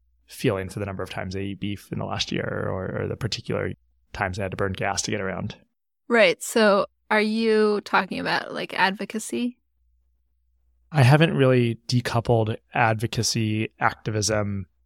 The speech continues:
Speaker 1: social change, career, and work, right? For me, I'm, like,
Speaker 2: <laughs> Right.
Speaker 1: intentionally bundling all of those things together.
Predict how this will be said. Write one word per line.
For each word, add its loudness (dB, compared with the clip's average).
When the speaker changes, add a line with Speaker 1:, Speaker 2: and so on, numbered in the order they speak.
Speaker 1:
social 0
change, 0
career, 6
and 2
work, 2
right? 6
For 2
me, 2
I'm, 4
like, 4
Speaker 2:
<laughs> -
Right. 0
Speaker 1:
intentionally 2
bundling 4
all 6
of 2
those 4
things 0
together. -2